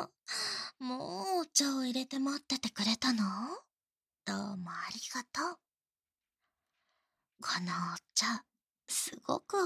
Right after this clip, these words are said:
美味しい。あなたってお茶を入れるのが上手なのね。<laughs> わあ。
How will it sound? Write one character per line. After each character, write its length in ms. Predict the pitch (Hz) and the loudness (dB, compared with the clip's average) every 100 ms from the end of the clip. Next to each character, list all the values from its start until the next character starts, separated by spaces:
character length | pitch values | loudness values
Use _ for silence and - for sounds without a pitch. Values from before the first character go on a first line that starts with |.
| 302 | 2
美 60 | 277 | 0
味 100 | - | 2
し 300 | - - 294 | 4 2 -2
い。 80 | - _ _ _ _ _ _ _ - - - - - - | -14 _ _ _ _ _ _ _ -20 -16 -14 -14 -12 0
あ 100 | 240 | 4
な 200 | 240 254 | 4 4
た 160 | 247 240 | 2 0
っ 100 | - _ | -2 _
て 80 | 233 240 233 220 240 | 0 2 2 0 -2
お 160 | - 240 | -2 -2
茶 320 | - 269 277 | 0 2 2
を 80 | 285 | 2
入 80 | 294 | 2
れ 120 | 330 | 4
る 140 | 359 | 4
の 180 | 359 359 | 2 0
が 220 | 302 262 | 0 -2
上 340 | 240 254 269 370 | -2 -4 -2 -4
手 140 | 494 523 508 | -4 -4 -4
な 80 | 339 | -2
の 40 | 277 | -4
ね。 240 | 285 349 427 392 403 _ _ _ _ _ _ _ _ _ _ _ _ _ | -4 -4 -6 -8 -12 _ _ _ _ _ _ _ _ _ _ _ _ _
<laughs> 1040 | 640 - - _ - - - - - - - | -4 -4 -8 _ -10 -4 -4 -4 -6 -10 -12
わ 120 | 294 | -10
あ。 320 | 240 254 277 | -10 -12 -14